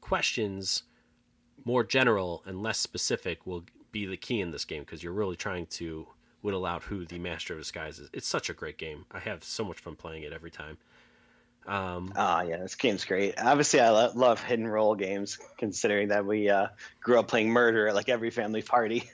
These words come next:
Speaker 1: Yeah, yeah, yeah.
Speaker 2: <laughs>
Speaker 1: One of
Speaker 2: And
Speaker 1: the
Speaker 2: actually, that's kind of a terrible game because it never actually goes anywhere.
Speaker 1: It's
Speaker 2: <laughs> It's
Speaker 1: true.
Speaker 2: just fun to kill people.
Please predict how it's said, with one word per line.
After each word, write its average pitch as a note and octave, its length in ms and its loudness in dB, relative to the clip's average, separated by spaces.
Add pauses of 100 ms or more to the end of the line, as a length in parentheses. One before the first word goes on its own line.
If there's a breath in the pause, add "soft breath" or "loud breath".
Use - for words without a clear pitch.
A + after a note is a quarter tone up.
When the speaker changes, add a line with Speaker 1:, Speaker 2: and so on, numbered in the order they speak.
(120)
Speaker 1:
Yeah, A#2 480 4
yeah, G#2 240 0
yeah. G2 200 4 (160)
Speaker 2:
<laughs> - 140 -20
Speaker 1:
One C3 220 -2
of D#3+ 40 8
Speaker 2:
And E3 80 10
Speaker 1:
the G3+ 40 8
Speaker 2:
actually, A3 260 6
that's E3+ 180 6
kind F3 160 -2
of C#3 60 0
a C3 60 -4
terrible C#3+ 380 2
game A#2 280 -4
because A2 240 -6
it A#2 60 -4
never B2+ 240 4
actually A#2 280 0
goes G#2 300 0
anywhere. G2 480 0 (240)
Speaker 1:
It's - 240 0
Speaker 2:
<laughs> - 0 -
It's F3 80 4
Speaker 1:
true. C3 100 4
Speaker 2:
just E3+ 140 4
fun D#3 220 4
to B2+ 40 2
kill - 220 2
people. G2 400 -10